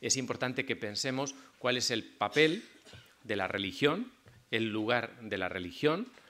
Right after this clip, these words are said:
el lugar de la espiritualidad y, sobre todo, no, no el lugar y el papel de cualquier religión y de cualquier espiritualidad dentro de la sociedad actual, sino que pensemos,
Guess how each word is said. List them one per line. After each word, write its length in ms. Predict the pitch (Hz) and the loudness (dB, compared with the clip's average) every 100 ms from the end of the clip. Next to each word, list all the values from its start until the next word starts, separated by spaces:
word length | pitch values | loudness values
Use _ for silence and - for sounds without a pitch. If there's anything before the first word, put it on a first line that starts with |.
| - - | -14 -2
el 160 | 123 110 | 0 0
lugar 320 | 110 127 123 | 2 2 2
de 80 | 110 | -2
la 80 | 101 | -4
espiritualidad 760 | - 101 92 110 104 113 156 | -6 -8 -8 -4 -2 0 -2
y, 60 | - | -2
sobre 220 | 151 156 | -2 0
todo, 320 | 170 185 202 - - - - | 2 2 2 -6 -12 -10 -6
no, 300 | 135 165 180 - | 2 4 4 0
no 240 | 147 156 165 | -2 2 4
el 300 | 165 156 - | 2 0 -4
lugar 560 | 139 139 127 160 127 - | 2 4 6 4 2 -6
y 160 | 131 123 | -2 2
el 180 | 123 - | 2 2
papel 600 | 104 104 143 123 90 - - - | 0 2 4 2 0 -10 -20 -6
de 260 | 104 120 - | 2 2 4
cualquier 640 | 127 107 - 135 123 - | 2 2 0 2 2 0
religión 840 | 120 - 113 104 92 - 135 110 101 - - - | -2 2 2 2 -2 4 4 4 -2 -16 -20 -4
y 80 | 120 | 2
de 160 | 117 117 | 4 6
cualquier 420 | 113 107 135 123 | 4 4 2 2
espiritualidad 840 | - - 107 - 104 101 117 113 - - | 2 -2 -2 0 0 4 4 4 0 -8
dentro 400 | 110 127 127 107 | 0 0 2 0
de 80 | 98 | 0
la 100 | 95 | 0
sociedad 460 | 104 95 101 107 | -4 -6 -2 2
actual, 500 | 123 - 147 143 196 - - - | 2 2 4 4 2 -6 -20 -12
sino 460 | - - 143 165 202 - - _ - _ _ _ _ _ | -4 0 2 0 -2 -12 -20 _ -20 _ _ _ _ _
que 140 | 110 | -8
pensemos, 800 | - 98 95 - 139 139 - - | -4 -4 8 8 8 -2 -6 -14